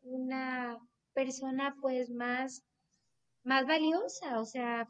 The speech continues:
puedo comprenderte, que eso sería lo ideal, aprender a comprender, aprender a escuchar, para poder crear más caminos y como humanidad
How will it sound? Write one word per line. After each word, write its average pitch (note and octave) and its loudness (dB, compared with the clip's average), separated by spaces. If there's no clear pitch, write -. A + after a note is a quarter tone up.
puedo C#4 2
comprenderte, B3 0
que A3+ 0
eso A#3 -6
sería B3 0
lo A3+ -2
ideal, G#3+ -2
aprender A3+ 0
a B3 -2
comprender, A3+ -4
aprender G#3+ -4
a A3 0
escuchar, A3 -8
para B3+ 6
poder B3+ 6
crear C4 4
más B3+ 2
caminos D4 -2
y B3+ -4
como A3+ 0
humanidad A#3 0